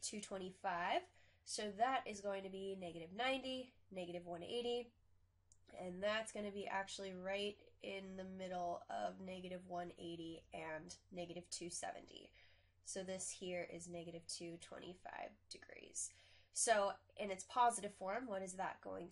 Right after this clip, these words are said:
to be? That is going to be one hundred thirty-five degrees.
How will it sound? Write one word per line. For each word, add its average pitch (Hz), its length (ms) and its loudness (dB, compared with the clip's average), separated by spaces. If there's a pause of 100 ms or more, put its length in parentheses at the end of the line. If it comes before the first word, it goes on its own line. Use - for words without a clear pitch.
to 185 60 -8
be? 220 400 -4 (140)
That 190 240 0 (100)
is 190 240 -6
going 180 400 -6 (100)
to 185 80 -6
be 175 400 -4 (400)
one 196 400 -2 (100)
hundred 175 540 -2 (260)
thirty-five 170 840 -4 (260)
degrees. - 640 -8